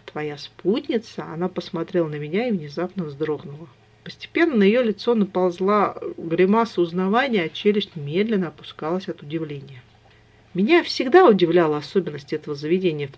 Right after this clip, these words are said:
том, как быстро тут разносились новости. Было похоже на телепатию драконов, только драконов в этом заведении никогда и не было.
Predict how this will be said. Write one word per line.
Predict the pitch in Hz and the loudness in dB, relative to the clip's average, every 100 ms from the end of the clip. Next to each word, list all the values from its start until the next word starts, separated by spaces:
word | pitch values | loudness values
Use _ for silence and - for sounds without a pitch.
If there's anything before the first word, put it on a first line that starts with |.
| - | 0
том, | 262 359 | 2 2
как | - 165 | 0 -2
быстро | 147 226 - 165 | 0 0 0 -6
тут | 180 180 | -6 -6
разносились | 165 151 147 139 180 175 - | -6 -8 -10 -6 -6 -6 -8
новости. | 165 151 139 127 - - - _ _ _ | -8 -8 -8 -12 -16 -20 -20 _ _ _
Было | 147 185 254 | 0 2 2
похоже | 262 254 262 233 196 | 0 0 2 4 4
на | 208 | 2
телепатию | 233 233 233 196 - | 0 0 0 0 -2
драконов, | 160 190 233 330 294 170 | -2 -2 -2 -2 -2 -2
только | - 160 - - - _ | -4 -8 -8 -20 -20 _
драконов | 156 185 202 247 180 - | -2 -2 2 0 0 -4
в | |
этом | 170 156 | -8 -8
заведении | 139 147 175 202 254 151 143 143 | -12 -4 -4 -2 -2 -4 -6 -10
никогда | 139 - 175 185 | -12 -8 -4 2
и | 190 | 2
не | 185 226 170 | 4 2 0
было. | 143 - | -4 -12